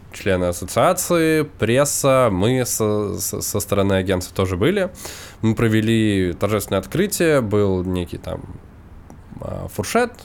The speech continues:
мастер-классы, а, пришли люди, мы рассказали тоже про проект дополнительно. И, собственно, выставка у нас идет до двадцать восьмого декабря.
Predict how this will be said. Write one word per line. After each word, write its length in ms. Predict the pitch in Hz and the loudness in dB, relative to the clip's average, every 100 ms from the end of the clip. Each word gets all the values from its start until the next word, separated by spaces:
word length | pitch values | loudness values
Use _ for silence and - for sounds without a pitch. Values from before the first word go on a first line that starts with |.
| - | -8
мастер-классы, 880 | 101 98 - - 180 208 - 175 165 - - - - - | -2 -2 -4 0 2 2 2 0 0 -6 -18 -20 -16 -4
а, 380 | 87 80 80 78 - - - - | 0 0 -2 -8 -16 -20 -20 -6
пришли 300 | 107 95 98 | -6 -2 0
люди, 280 | 101 139 113 | 4 4 2
мы 280 | 98 95 90 | 2 2 0
рассказали 480 | - 98 95 87 | -2 0 2 2
тоже 260 | 82 85 82 | 2 -2 -2
про 140 | 92 | -6
проект 280 | - 113 208 | 0 0 2
дополнительно. 840 | 196 - 156 143 139 139 123 113 - - - | 0 0 2 2 2 0 2 0 -2 -18 -8
И, 400 | 101 127 175 156 123 | 0 2 2 2 0
собственно, 360 | 123 - 104 | -2 -2 0
выставка 720 | 98 175 - 131 - 117 107 98 | 0 0 -2 -6 0 4 4 4
у 120 | 92 | 4
нас 260 | 107 110 | 2 2
идет 340 | 95 95 104 90 | 0 2 0 2
до 180 | 101 95 | 2 2
двадцать 1000 | 90 98 101 95 - 92 87 82 - 101 | 2 2 4 2 0 0 0 -2 -8 -2
восьмого 440 | 95 - 101 92 | -2 0 0 0
декабря. 580 | 90 - 98 113 170 | 0 -2 2 2 2